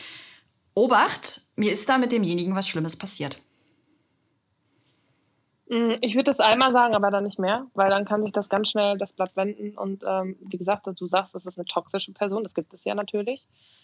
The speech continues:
Speaker 2: Äh, wie gesagt, es gibt nicht nur
Speaker 1: Mhm.
Speaker 2: toxische Dynamiken, sondern einfach auch ein schlecht-, schlecht für einen Mensch. Ähm,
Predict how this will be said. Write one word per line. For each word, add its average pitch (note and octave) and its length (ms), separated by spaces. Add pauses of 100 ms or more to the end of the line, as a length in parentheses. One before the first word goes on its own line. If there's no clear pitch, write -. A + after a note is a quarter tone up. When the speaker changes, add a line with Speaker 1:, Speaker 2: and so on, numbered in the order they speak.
(120)
Speaker 2:
Äh, F#3+ 340
wie F3+ 100
gesagt, F3+ 240
es - 80
gibt - 160
nicht F3 100
nur F#3 100
Speaker 1:
Mhm. F3+ 60
Speaker 2:
toxische G3+ 340
Dynamiken, F3+ 520
sondern F3+ 240
einfach F3 280
auch F3 160
ein F3 100
schlecht-, E3+ 280 (340)
schlecht - 560
für F3+ 220
einen G3+ 480
Mensch. B3+ 540 (680)
Ähm, G#3+ 720